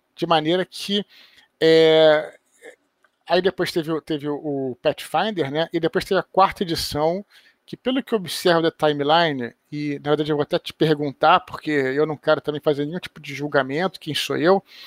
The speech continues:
parece que com a quarta edição é que o R P G começou a dar, ter uma, uma, é, ter um declínio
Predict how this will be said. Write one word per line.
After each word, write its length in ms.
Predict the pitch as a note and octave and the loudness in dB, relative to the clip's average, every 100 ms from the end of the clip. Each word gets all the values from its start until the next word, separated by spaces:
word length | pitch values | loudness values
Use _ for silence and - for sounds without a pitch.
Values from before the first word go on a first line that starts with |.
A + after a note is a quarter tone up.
| - - - _ | -16 -16 -20 _
parece 320 | F3 F#3+ - | 2 4 2
que 300 | - G#3 G3+ - _ _ | -4 -4 -4 -8 _ _
com 260 | - B3 C#4+ | 0 2 2
a 60 | - | 2
quarta 320 | F3 - E3 | 0 2 0
edição 580 | C3+ - F#3 G3+ D#3+ - _ _ - _ - | 0 0 4 4 2 -4 _ _ -20 _ -6
é 120 | D#3 | -6
que 260 | - - | -4 0
o 60 | F3 | 2
R 100 | E3 | 2
P 160 | - D#3 | 2 0
G 100 | F3 | 0
começou 380 | F3 F3 - | -2 -2 -2
a 40 | E3+ | -2
dar, 120 | F3+ - | -4 0
ter 120 | F3+ | 0
uma, 280 | F3+ E3 D#3 - | 2 0 -6 -12
uma, 200 | D#3+ - | -10 -4
é, 160 | D#3+ D3 | -2 0
ter 140 | F#3 | 0
um 100 | F3+ | 4
declínio 720 | F#3+ - - F3 F3+ C#3+ A2 | 2 2 2 2 2 0 -6